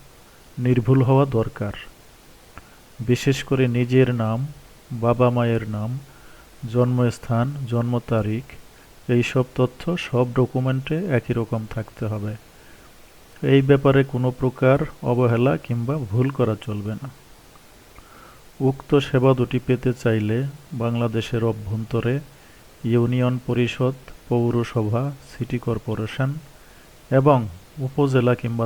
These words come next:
থানা নির্বাচন অফিসে যোগাযোগ করতে হবে। প্রবাসে বসবাসকারী বাংলাদেশের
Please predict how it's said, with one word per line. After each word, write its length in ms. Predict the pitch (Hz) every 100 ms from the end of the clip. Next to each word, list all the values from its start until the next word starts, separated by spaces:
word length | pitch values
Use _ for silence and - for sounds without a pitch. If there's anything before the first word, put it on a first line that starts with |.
| -
থানা 260 | - 123 131
নির্বাচন 480 | 127 123 123 - 120
অফিসে 380 | 113 120 110 147 127
যোগাযোগ 380 | 113 113 107 110 -
করতে 340 | 110 - 156 143
হবে। 260 | 117 101 104 110 - - - - - - - - - - - - -
প্রবাসে 520 | 127 120 139 139 156
বসবাসকারী 720 | 143 131 135 131 123 - 127 120
বাংলাদেশের 880 | 120 120 117 110 110 - 123 120